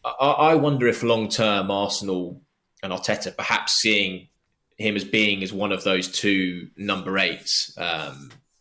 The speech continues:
and, you know, it's, it's interesting they're playing sort of, um, they're playing Leicester on Saturday because that James Maddison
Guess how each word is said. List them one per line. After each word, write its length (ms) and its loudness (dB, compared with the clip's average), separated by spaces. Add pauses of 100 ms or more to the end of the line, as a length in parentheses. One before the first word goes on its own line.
(140)
and, 100 -6
you 80 2
know, 60 4
it's, 140 0
it's 240 -2
interesting 400 0
they're 100 -2
playing 440 -2
sort 280 -10
of, 80 -6
um, 400 -12
they're 100 -12
playing 260 -2
Leicester 280 -2
on 80 -6
Saturday 460 -2
because 480 -4 (760)
that 260 0
James 400 4
Maddison 580 0